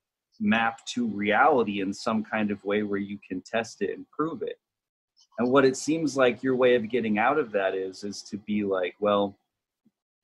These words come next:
it's all, it's all happening in mind." And so, uh, and so we can't really prove it, but we're not making any extra steps. But it's like,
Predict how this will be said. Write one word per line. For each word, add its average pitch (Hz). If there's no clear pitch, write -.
it's -
all, 151
it's 131
all 139
happening 127
in 104
mind." 117
And 98
so, 101
uh, 95
and 123
so 156
we 143
can't 160
really 131
prove 170
it, 113
but 127
we're 127
not 135
making 131
any 117
extra 110
steps. -
But 120
it's 120
like, 117